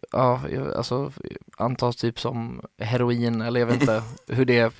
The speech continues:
Speaker 1: känns. Men alltså det är verkligen så här, åh, vad nice.
Speaker 2: Mm.
Speaker 1: Jag kan bli så lycklig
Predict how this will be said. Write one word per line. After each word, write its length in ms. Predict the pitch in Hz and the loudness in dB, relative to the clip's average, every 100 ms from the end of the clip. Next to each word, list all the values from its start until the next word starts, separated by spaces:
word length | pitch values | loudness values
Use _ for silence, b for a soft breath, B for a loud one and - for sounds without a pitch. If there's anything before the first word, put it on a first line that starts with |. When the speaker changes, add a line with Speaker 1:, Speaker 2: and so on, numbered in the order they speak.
| - | -8
Speaker 1:
känns. 640 | 117 - 101 107 - - - | 0 2 2 0 -2 -2 -2
Men 180 | 135 | 0
alltså 180 | 139 143 | 4 4
det 80 | 131 | 4
är 60 | 127 | 6
verkligen 280 | 127 120 | 4 4
så 60 | 117 | 4
här, 80 | 107 - | 4 6
åh, 340 | 143 113 - 127 | 4 4 0 -4
vad 320 | 127 127 117 | -2 2 2
nice. 420 | 107 - - 120 | 2 -2 -2 0
Speaker 2:
Mm. 120 | 127 - | 0 2
Speaker 1:
Jag 180 | 160 131 | 2 6
kan 100 | 147 | 8
bli 140 | 135 | 8
så 100 | 135 | 8
lycklig 640 | 131 139 - - 156 156 | 8 6 2 6 8 8